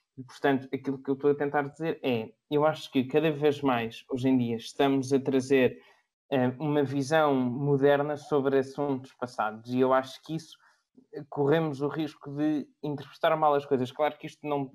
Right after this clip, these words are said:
não justifica ou deixa de justificar as ações de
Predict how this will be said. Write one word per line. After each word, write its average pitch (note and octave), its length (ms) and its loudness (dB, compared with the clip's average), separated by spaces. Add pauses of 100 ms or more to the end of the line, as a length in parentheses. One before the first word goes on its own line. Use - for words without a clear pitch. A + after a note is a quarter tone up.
não C#3 160 -2
justifica C3+ 500 -4
ou A#2+ 40 2
deixa B2+ 240 -6
de B2 140 -16
justificar C3 680 0
as C3+ 140 0
ações C3+ 400 -4
de C#3 220 -2